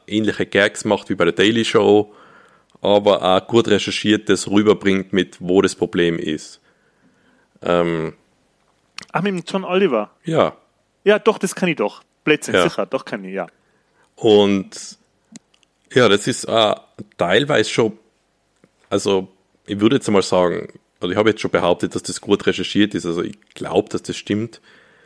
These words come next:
Speaker 1: Äh, wenn ich mich über ein Thema jetzt nicht ganz so auskenne, dann nehme ich das her, um mich zu informieren, auch weil es halt zusätzlich noch unterhaltend ist.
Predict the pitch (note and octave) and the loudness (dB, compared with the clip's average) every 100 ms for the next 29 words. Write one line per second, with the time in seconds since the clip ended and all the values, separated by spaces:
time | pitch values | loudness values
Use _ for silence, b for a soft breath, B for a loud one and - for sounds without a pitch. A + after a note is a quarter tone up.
0 | b b b _ - G2 F#2+ F#2+ G2+ G2+ | b b b _ -2 2 4 4 2 4
1 | G#2 F#2+ - A2 G#2+ F#2+ - G#2 F#2+ A2 | 4 2 2 2 4 2 0 -4 -2 -2
2 | - - F2 C3 - A2+ F#2 - - - | -2 -2 0 0 0 -4 -4 -10 -8 -6
3 | F2+ F#2+ G2 - B2+ - - D#2+ D#2 E2 | -2 -2 -2 -2 -2 -2 -2 0 0 -4
4 | - F2 E2 E2 G2 F2+ D#2+ - E2+ F#2+ | -6 -10 -8 -6 -4 -6 -6 -2 -2 -2
5 | b b b b - F2 - F2 - _ | b b b b -2 0 2 -2 -2 _
6 | _ - A2 G#2 - - F2 F2 E2+ F2 | _ -8 -2 -2 -2 -4 -2 -4 -2 -2
7 | E2+ E2 - E2+ - - | 0 -6 -4 -6 -6 -20